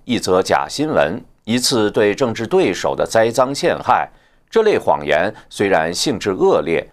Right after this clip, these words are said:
但只是小谎。在一段时间内，通过复杂的运作和多方面的配合，制造出来的具有一定规模和体系的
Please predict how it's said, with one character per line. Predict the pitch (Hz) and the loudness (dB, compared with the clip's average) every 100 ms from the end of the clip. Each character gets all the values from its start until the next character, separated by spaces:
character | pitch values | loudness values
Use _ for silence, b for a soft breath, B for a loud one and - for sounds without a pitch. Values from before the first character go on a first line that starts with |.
| _ - | _ -2
但 | 92 82 78 | 0 0 -6
只 | - 73 | -8 -10
是 | - 76 | -6 -6
小 | - 73 123 | 0 2 2
谎。 | - 64 - _ _ _ _ _ _ _ _ | 0 -4 -4 _ _ _ _ _ _ _ _
在 | - 131 117 | 2 4 4
一 | 117 | 0
段 | 143 147 90 | 0 0 0
时 | - | -4
间 | 95 101 | 0 0
内， | 107 80 65 B B | 2 0 -2 B B
通 | - 170 | -4 0
过 | 165 135 | 2 2
复 | - 208 101 | 0 -2 2
杂 | 87 80 | 2 2
的 | 92 | -2
运 | 131 202 95 | -2 -2 -2
作 | 139 95 76 | 0 2 2
和 | 90 | -2
多 | 85 165 | 0 0
方 | 180 190 | 2 0
面 | 190 123 | -2 0
的 | 71 | -2
配 | - 196 95 | 0 -2 -2
合， | 87 73 78 B B - | -2 0 0 B B -6
制 | 220 156 | -2 0
造 | 92 73 | 0 0
出 | - 98 | -4 -2
来 | 85 73 | 0 0
的 | 78 B B - | -2 B B -6
具 | 120 | 0
有 | 87 80 76 | 2 2 -2
一 | 82 | -4
定 | 131 151 82 | -4 -4 -2
规 | 156 175 | -2 -2
模 | 90 71 | 0 -2
和 | 73 92 | 0 -2
体 | - - 71 | -2 -8 -8
系 | 71 175 156 | -4 -2 0
的 | 78 | 0